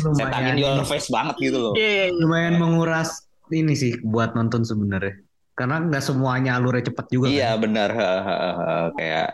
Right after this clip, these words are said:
Speaker 2: lu harus benar-benar perhatiin kadang, terus kayak harus,
Speaker 1: Mm.
Speaker 2: harus, lu harus nonton nih buat ngerti ceritanya gimana sih, terus kayak banyak gimmick kecil-kecil gitu yang, "Ah, ini begini ya," gitu. Kayak lebih kayak gitu-gitu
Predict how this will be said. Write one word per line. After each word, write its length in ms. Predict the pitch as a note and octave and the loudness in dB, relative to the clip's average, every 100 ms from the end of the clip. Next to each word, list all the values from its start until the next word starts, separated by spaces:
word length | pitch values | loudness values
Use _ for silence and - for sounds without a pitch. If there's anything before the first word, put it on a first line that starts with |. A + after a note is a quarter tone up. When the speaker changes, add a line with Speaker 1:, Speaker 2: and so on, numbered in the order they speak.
| - A2 | -4 -2
Speaker 2:
lu 80 | |
harus 240 | G#2+ G#2+ G2 F#2 | 0 0 0 0
benar-benar 380 | F2 E2 - F2 | 0 0 -2 -2
perhatiin 840 | - F2 E2+ F#2+ B2 B2+ B2+ B2 | -4 -4 -4 0 0 2 2 0
kadang, 380 | A2+ E2 E2+ E2 E2+ | 0 0 0 -2 -4
terus 120 | - - | -10 -8
kayak 140 | - | -6
harus, 200 | E2 C3 A2+ | -4 -2 -2
Speaker 1:
Mm. 100 | B2 - - - | -4 -8 -16 -6
Speaker 2:
harus, 260 | F2 G2 - - - - | -4 -2 -4 -8 -14 -10
lu 80 | - B2+ | -4 -2
harus 80 | B2+ | 0
nonton 300 | B2+ B2 D#3 | 0 0 0
nih 140 | C#3+ | 2
buat 160 | A2+ A2+ | 0 0
ngerti 280 | A2+ - A#2 A2 | -2 -2 -2 -2
ceritanya 280 | G#2 G#2 A#2+ | -4 -4 0
gimana 300 | A2 G2+ G#2 | 2 2 2
sih, 160 | A2+ B2 | 0 0
terus 160 | - - | 0 -2
kayak 140 | F2+ | -2
banyak 200 | F2+ F#2 - | -2 -4 -4
gimmick 240 | G2 F2+ | -4 -4
kecil-kecil 640 | G2 G#2+ F#2+ G#2 A#2+ G#2 | -4 -2 -4 -2 0 0
gitu 120 | F#2+ F#2 | -2 -4
yang, 100 | F2 - - | -6 -12 -10
"Ah, 160 | - - A#2 | -12 -6 -2
ini 160 | B2 | 2
begini 320 | A2 F#2 G#2+ B2+ | 2 2 2 2
ya," 80 | G2 D#2 | 0 -2
gitu. 380 | D2+ - - - _ _ _ _ _ _ - | -6 -10 -14 -14 _ _ _ _ _ _ -4
Kayak 140 | E2 F2+ | 0 0
lebih 80 | E2+ | 0
kayak 180 | E2+ E2 E2+ | 2 2 0
gitu-gitu 280 | E2+ F2 | 0 0